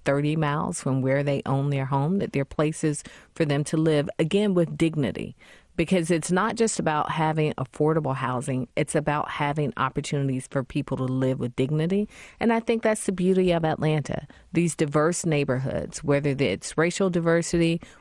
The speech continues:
whether it's socioeconomic diversity. Uh, but I think the biggest part is educating our communities on what gentrification means and how we can have redevelopment,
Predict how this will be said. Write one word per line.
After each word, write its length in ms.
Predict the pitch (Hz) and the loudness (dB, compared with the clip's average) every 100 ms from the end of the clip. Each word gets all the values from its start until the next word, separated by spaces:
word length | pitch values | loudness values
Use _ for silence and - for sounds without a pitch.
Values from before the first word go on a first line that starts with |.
| - | 0
whether 260 | 151 135 | 2 2
it's 200 | - - | -2 -2
socioeconomic 1160 | - 147 - 120 - - 131 120 131 135 180 185 | 0 0 0 -2 -4 -4 -4 0 0 0 -2 -2
diversity. 680 | 175 165 175 170 185 185 185 - - - - | 0 2 0 2 2 2 0 -6 -20 -16 -2
Uh, 140 | 160 | 0
but 140 | 156 165 | 2 2
I 80 | |
think 260 | 165 190 175 | 2 0 0
the 80 | 170 | 0
biggest 400 | 160 175 196 - | 0 0 0 -2
part 280 | - 202 196 | -2 0 2
is 200 | 185 - | 0 0
educating 800 | - 170 196 - 180 175 170 165 | 0 2 0 2 2 4 2 2
our 200 | - 170 | 0 -2
communities 720 | 165 170 170 185 175 160 156 160 | 0 2 4 4 4 2 0 0
on 220 | 156 151 | 0 2
what 200 | 160 - | 2 0
gentrification 840 | 160 160 - - - 165 147 147 | -2 -2 -4 -10 -2 0 0 0
means 520 | 139 156 151 143 139 - - - - | 2 2 2 0 -2 -6 -20 -20 -6
and 180 | - 151 | -2 0
how 600 | - - 185 160 151 156 - - | -2 -2 0 2 2 -2 -6 -6
we 140 | 156 175 | -2 0
can 220 | 175 156 | 0 0
have 300 | 156 170 175 | 0 0 2
redevelopment, 1000 | 170 160 151 143 143 - - 135 131 | 2 2 2 0 0 0 0 0 0